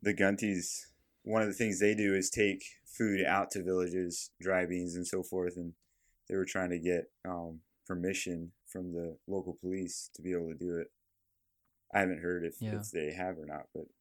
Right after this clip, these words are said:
Speaker 1: um, it's definitely, definitely just a crazy world event that I've de-, we've definitely not,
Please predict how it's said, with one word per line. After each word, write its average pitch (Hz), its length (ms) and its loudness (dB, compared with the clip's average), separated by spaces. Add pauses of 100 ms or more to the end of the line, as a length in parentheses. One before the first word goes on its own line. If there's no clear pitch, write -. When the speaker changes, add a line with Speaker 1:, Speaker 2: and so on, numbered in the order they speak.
(120)
Speaker 1:
um, 80 220 -14 (280)
it's - 120 -14
definitely, 98 580 -2 (1500)
definitely 139 300 12
just 113 260 6
a 95 340 10 (1300)
crazy 110 580 4
world 101 480 2
event 95 540 -4 (140)
that 90 240 -2 (760)
I've 104 160 0
de-, 107 200 4 (200)
we've 117 240 2
definitely 90 380 4
not, 87 200 -4